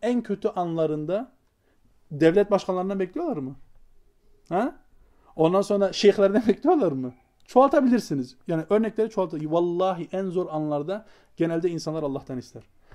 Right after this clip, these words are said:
Çünkü bilirler o an Allah Azze ve Celle ayette diyor. Mesela onlara dalgalar geldikleri zaman geminin üstünde ihlasla Allah'a dua ederler. Allah onları kurtardıkları zaman kendi şirklerine geri dönerler. Aynı burada olduğu gibi.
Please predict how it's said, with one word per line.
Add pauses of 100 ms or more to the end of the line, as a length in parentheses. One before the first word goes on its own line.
(180)
Çünkü
bilirler
o
an
Allah
Azze
ve
Celle
ayette
diyor. (360)
Mesela
onlara
dalgalar (240)
geldikleri
zaman
geminin
üstünde
ihlasla
Allah'a
dua
ederler. (440)
Allah
onları
kurtardıkları
zaman
kendi
şirklerine
geri
dönerler.
Aynı
burada
olduğu
gibi.